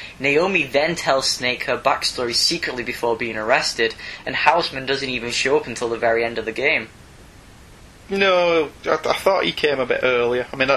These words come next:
Speaker 2: I think we're past the point here where I'm up to in the game, aren't we?
Speaker 1: Yeah.
Speaker 2: I've, um,
Speaker 1: You've just been brought off after being tortured.
Speaker 2: Yeah. So I've not actually seen the fight with E D two oh nine.
Speaker 1: Mm.
Speaker 2: It would have been a huge coincidence that there are heat and cold pipes near the door.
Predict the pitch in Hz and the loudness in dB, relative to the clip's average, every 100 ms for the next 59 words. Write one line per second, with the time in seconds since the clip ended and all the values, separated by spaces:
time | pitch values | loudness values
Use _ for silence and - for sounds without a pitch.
0 | - - - 202 180 - - - - - | 2 0 0 0 0 0 -2 -2 0 2
1 | - 135 131 127 123 127 - - 123 120 | 2 2 2 4 4 0 -4 -6 -4 0
2 | 131 160 131 135 139 120 117 - 110 98 | 2 2 2 2 2 0 -4 -2 -2 0
3 | - - - - - 127 123 120 127 123 | -6 -16 -20 -20 -2 0 0 -2 0 0
4 | 123 120 120 - - - 123 123 127 120 | 0 -4 -8 -12 -20 -14 -12 -10 -8 -8
5 | - 120 117 113 - 123 117 113 113 113 | -8 -8 -10 -12 -10 0 0 0 -2 -2
6 | 110 - 117 110 117 113 - 117 - - | -4 -4 -12 -6 -4 -4 -4 -10 -12 -10
7 | - 139 127 120 - - - - - - | 0 2 4 2 -2 -20 -20 -20 -18 -2
8 | 139 131 131 - 123 - 131 143 127 - | 2 4 4 2 2 0 -4 -4 -4 0
9 | 120 - 123 120 120 117 - 131 117 120 | 0 2 0 0 -2 -4 -2 -2 -2 -2
10 | 120 120 - - - - 190 202 240 262 | 0 0 -4 -8 -8 0 2 4 2 4
11 | 214 196 160 196 185 175 180 170 175 - | 4 4 4 2 2 0 2 2 2 0
12 | 135 120 - - 127 131 127 123 139 131 | 0 -2 -2 0 2 4 2 2 -2 0
13 | 131 - 135 131 139 123 - 139 135 127 | 0 2 2 2 2 2 0 2 2 4
14 | 117 117 131 120 110 | 2 2 2 2 2